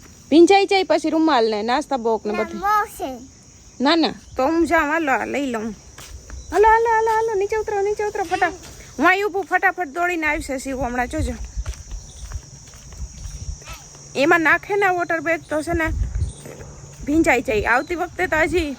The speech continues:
Speaker 1: ભીંજાઈ ગયું હોય તો જરીક વાર તડકે હૂકવી દે. અટાણમાં રૂમાલ ને ઈ નાસ્તા બોક ને બધું ભીંજાઈ જાહે ને આકડી આવશે. આવે, આવે, આવે, આવે, આવે. આવે, આવે, આવે. નથી ટીંગાડા તું તારાથી, લાવ ટીંગાડતા હું શીખડાવું.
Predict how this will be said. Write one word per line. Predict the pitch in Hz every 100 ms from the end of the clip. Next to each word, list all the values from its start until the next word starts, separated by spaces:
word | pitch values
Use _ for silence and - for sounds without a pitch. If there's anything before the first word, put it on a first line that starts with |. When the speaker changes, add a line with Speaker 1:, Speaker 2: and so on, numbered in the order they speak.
| 262
Speaker 1:
ભીંજાઈ | 294 311 302
ગયું | 262
હોય | 277
તો | 269
જરીક | 254 285 285
વાર | 269
તડકે | - 269 285
હૂકવી | 285 285 254
દે. | 220
અટાણમાં | 233 302 285 294 269 - - - - -
રૂમાલ | 277 294 247 240
ને | 247
ઈ |
નાસ્તા | 247 269 269 254
બોક | 240 220
ને | 226
બધું | 226 247 247
ભીંજાઈ | 220 277 214 190
જાહે | 196 208 196
ને | 202 - - - 214
આકડી | 214 226 196
આવશે. | 202 - 196 - - - - - - - - - - - - - - - - - - - - - - - - -
આવે, | 320 262
આવે, | 294 349
આવે, | 320 381 349
આવે, | 370 415
આવે. | 392 440 392 - - - - - - - - - - - - - 466 -
આવે, | 453 440
આવે, | 403 453 381
આવે. | 415 440 - - - - - - - - -
નથી | 285 -
ટીંગાડા | 508 508 453 370
તું | 359 330
તારાથી, | 302 311 285
લાવ | 269 269
ટીંગાડતા | 262 214 208 214 220
હું | 220
શીખડાવું. | - 240 226 208